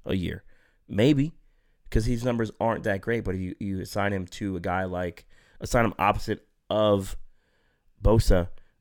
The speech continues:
Now you have a dynamic pass rushing duo. That's somebody I would like to get in here, Derek Barnett. Um, and then the other one is Will Hernandez of the Giants. Guard. I don't wanna see, look, I li-, I like Brunskill. Awesome human,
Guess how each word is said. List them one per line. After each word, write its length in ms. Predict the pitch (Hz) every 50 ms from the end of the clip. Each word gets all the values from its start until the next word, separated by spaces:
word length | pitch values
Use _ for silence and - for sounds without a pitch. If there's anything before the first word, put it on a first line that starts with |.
| _ -
Now 140 | 90 90 98
you 120 | 107 110
have 140 | 104 101 92
a 80 | 92 87
dynamic 440 | 92 92 92 95 95 92 90 85 -
pass 280 | - 90 92 90 -
rushing 260 | 87 82 - - 85
duo. 260 | 82 82 80 78 76 - - - - _ _ -
That's 180 | - 104 101
somebody 300 | - - 120 113 107 104
I 60 | 101
would 160 | 101 101 98 95
like 180 | 95 90 -
to 80 | - -
get 160 | 92 85 85
in 100 | 85 -
here, 140 | - - -
Derek 320 | - - 92 90 85 -
Barnett. 380 | 90 87 87 90 85 76 - _ _ _ - - _ _ _ _ -
Um, 340 | - 110 107 104 104 101 - -
and 140 | 120 127
then 220 | 131 127 123 113 - _ -
the 120 | 120 123 127
other 120 | 131 127
one 200 | 127 123 123 -
is 200 | - 120 113 107
Will 260 | 98 104 120 123 123
Hernandez 540 | 123 127 117 117 120 127 110 - - - -
of 140 | - - 107
the 60 | 98
Giants. 540 | 95 101 104 107 113 95 - - - - - - _ _ _ _ _ _ _ _ _ _ _ _ _ _ _ _ _ _ _ - -
Guard. 380 | 107 113 120 110 87 85 - - - - - - _ _ _ _ _ _ _ _ _ -
I 80 | - 151
don't 280 | 190 190 147 127 131
wanna 180 | 151 165 165 147
see, 220 | - - - - -
look, 200 | 131 127 110 -
I 140 | - 107 127
li-, 120 | 120 113 - -
I 80 | 123
like 240 | 131 131 117 101 -
Brunskill. 460 | 98 95 95 - - 87 80 80 - _ _ _ _ _ _ _ _ _ _ -
Awesome 320 | 120 123 120 - 131 117
human, 400 | 120 123 113 113 110 107 104